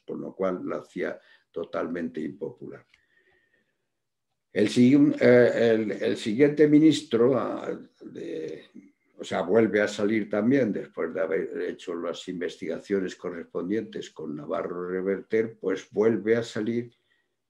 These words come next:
y entra co-, eh, con el, el, el siguiente ministro, Al-, Alvarado, le reclama de nuevo en mil novecientos nueve. Ya veis que, que si, eh, puede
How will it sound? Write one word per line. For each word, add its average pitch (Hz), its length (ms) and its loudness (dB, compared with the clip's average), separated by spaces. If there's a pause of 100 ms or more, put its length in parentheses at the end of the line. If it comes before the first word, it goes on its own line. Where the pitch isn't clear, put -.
(180)
y 123 460 2 (140)
entra 107 640 -2
co-, - 240 -12
eh, 92 200 -4
con 90 220 -2
el, 98 220 -4
el, 95 360 -4
el 98 140 -6
siguiente 107 540 0
ministro, 123 800 2
Al-, 95 200 -8
Alvarado, 110 720 0 (360)
le 104 160 2
reclama 120 600 4
de 120 140 6
nuevo 123 360 6
en 117 100 4
mil 113 180 0
novecientos 101 640 -2
nueve. - 340 -6
Ya 95 160 0
veis 104 280 2
que, - 480 -2 (120)
que 85 300 -4
si, 85 260 -8
eh, 90 400 -8
puede 98 300 -2